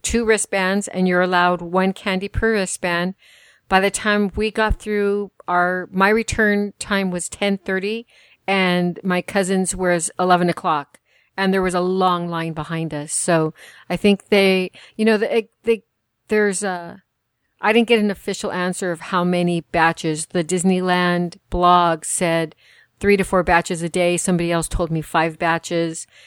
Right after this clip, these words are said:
and they make forty to forty-five candy canes per batch. So, um, we'll, we'll see how it goes. But it was fun. We, we went there, and then when we went back to collect our candy canes, very organized. They made sure that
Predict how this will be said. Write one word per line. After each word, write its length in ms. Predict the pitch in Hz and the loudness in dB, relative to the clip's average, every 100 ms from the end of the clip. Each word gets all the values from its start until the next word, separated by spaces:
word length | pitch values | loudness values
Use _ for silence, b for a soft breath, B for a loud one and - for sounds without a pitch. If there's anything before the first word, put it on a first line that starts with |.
| b b - | b b -2
and 320 | 180 175 165 | 0 2 2
they 120 | 180 | 2
make 220 | 185 180 | 2 0
forty 360 | - 190 185 180 | -2 0 2 0
to 60 | 165 | -4
forty-five 500 | 180 175 - 180 - | -4 -2 -2 -4 -4
candy 300 | - 175 180 | -4 -4 -4
canes 340 | - 185 180 | -2 -2 -2
per 220 | - 175 | -4 -4
batch. 520 | 160 151 175 - - - _ _ _ _ _ _ _ _ _ _ _ | 0 0 -2 -4 -16 -18 _ _ _ _ _ _ _ _ _ _ _
So, 600 | - - 214 170 165 160 _ b b b - | -2 2 6 6 4 0 _ b b b 2
um, 240 | 185 175 | 2 2
we'll, 240 | 185 190 104 | -2 -2 -2
we'll 200 | 170 175 | -4 -2
see 160 | 196 | -2
how 140 | 175 170 | 2 2
it 100 | 165 | 2
goes. 200 | 180 170 | 2 4
But 140 | 226 | 2
it 80 | 285 | 2
was 200 | 320 - | 0 0
fun. 220 | - 294 | 0 2
We, 120 | 214 | 2
we 280 | 202 196 202 | -2 -4 -4
went 280 | 196 196 202 | -2 -2 0
there, 240 | 220 220 | 2 2
and 160 | 214 190 | 2 0
then 240 | 185 190 | 0 -2
when 120 | 185 180 | 0 0
we 100 | 185 | 2
went 200 | 196 180 | 0 2
back 240 | 185 - | 0 0
to 240 | - 180 175 | -6 -6 -6
collect 400 | - 190 180 - | -4 0 0 0
our 80 | 185 | -4
candy 340 | - 185 185 | 0 -2 -2
canes, 400 | - 196 190 190 B B B B - | -2 -2 -2 -4 B B B B -6
very 340 | 156 185 220 | 2 6 6
organized. 720 | - 226 214 220 220 226 208 | 6 4 6 6 6 4 0
They 160 | - 196 | 0 2
made 240 | 185 185 | 2 0
sure 460 | - - 202 190 208 | -4 -2 2 4 2
that 420 | 190 190 175 156 | 2 0 2 -2